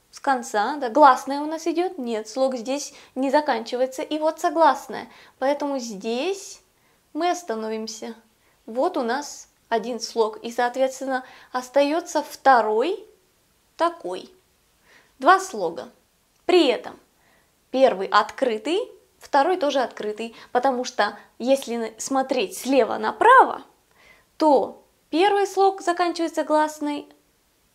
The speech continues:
и второй слог заканчивается гласной. Эй, и – это гласные. Так, смотрим вот это слово, оно очень короткое. Идем с конца, где у нас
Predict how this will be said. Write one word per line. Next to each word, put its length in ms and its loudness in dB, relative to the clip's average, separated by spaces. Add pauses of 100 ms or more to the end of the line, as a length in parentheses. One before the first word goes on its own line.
(500)
и 120 4
второй 420 2
слог 240 -6
заканчивается 640 -4
гласной. 560 -2 (720)
Эй, 280 -2 (220)
и – 320 -8 (200)
это 180 -4
гласные. 520 -4 (1600)
Так, 260 4
смотрим 400 4
вот 160 4
это 180 2
слово, 600 0
оно 200 2
очень 300 0
короткое. 720 0 (180)
Идем 340 2
с 60 -10
конца, 560 0 (1000)
где 320 0
у 80 0
нас 460 -6